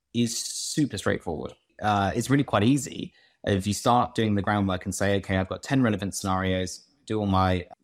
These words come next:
modeling around my current loss profile. Then if I want to aggregate those scenarios, let's say they're all related to data, and I want to call that data risk, well, that's great. I can present that view to, to people.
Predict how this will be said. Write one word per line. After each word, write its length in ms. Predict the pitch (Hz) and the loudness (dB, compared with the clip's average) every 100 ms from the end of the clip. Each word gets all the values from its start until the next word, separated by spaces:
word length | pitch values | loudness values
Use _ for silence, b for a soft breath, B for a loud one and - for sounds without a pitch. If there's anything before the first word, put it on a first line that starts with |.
| - | -4
modeling 380 | 101 98 92 95 | 0 2 4 4
around 180 | 95 | 4
my 80 | 87 | 2
current 360 | 87 104 98 90 | 0 0 2 2
loss 140 | 92 | -2
profile. 680 | - 92 87 92 90 92 - B B _ | 0 0 0 0 0 0 -6 B B _
Then 240 | 113 139 143 | 0 4 4
if 120 | 131 | 4
I 40 | |
want 160 | 127 131 | 2 4
to 40 | |
aggregate 360 | 123 120 117 90 | 0 0 -4 -4
those 160 | 98 | -6
scenarios, 280 | - 104 95 | -4 -2 -2
let's 160 | 107 - | -6 -6
say 100 | 104 | -6
they're 100 | 104 | -4
all 100 | 101 | -4
related 340 | 98 95 - | -2 -4 -8
to 240 | - 92 90 | -10 -8 -6
data, 540 | 110 104 98 82 85 | 0 0 0 -2 -4
and 100 | 92 | -4
I 40 | |
want 200 | 98 107 | -6 -8
to 140 | 101 98 - | -10 -14 -12
call 240 | - 127 | -2 2
that 200 | 107 95 | 2 2
data 320 | 110 110 - | 2 2 0
risk, 380 | - - - - _ _ - | -8 -10 -14 -18 _ _ -4
well, 320 | 117 120 120 - | 0 0 -2 -2
that's 160 | 120 | -2
great. 260 | - 131 127 | 2 0 2
I 80 | 98 | -2
can 180 | 98 101 | -2 -2
present 280 | 107 113 104 | 0 0 2
that 140 | 101 | 2
view 220 | 98 117 | 2 0
to, 200 | 117 95 | 0 -6
to 120 | - - | -6 -6
people. 520 | 90 - - - | -4 -4 -4 -6